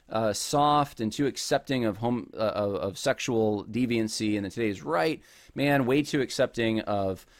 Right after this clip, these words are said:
materialism, that kind of thing, and not caring about the poor as much. That's really the sense you're getting in reading this. It says, "This is also the basis for Christ-, for the Christian sex,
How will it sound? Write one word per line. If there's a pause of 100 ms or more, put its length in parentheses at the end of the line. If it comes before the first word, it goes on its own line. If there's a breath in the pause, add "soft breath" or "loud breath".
(160 soft breath)
materialism,
that
kind
of
thing,
and
not
caring
about
the
poor
as
much.
That's (260)
really
the
sense
you're
getting (160)
in
reading
this. (1600 loud breath)
It
says,
"This
is
also
the
basis
for
Christ-,
for
the
Christian
sex,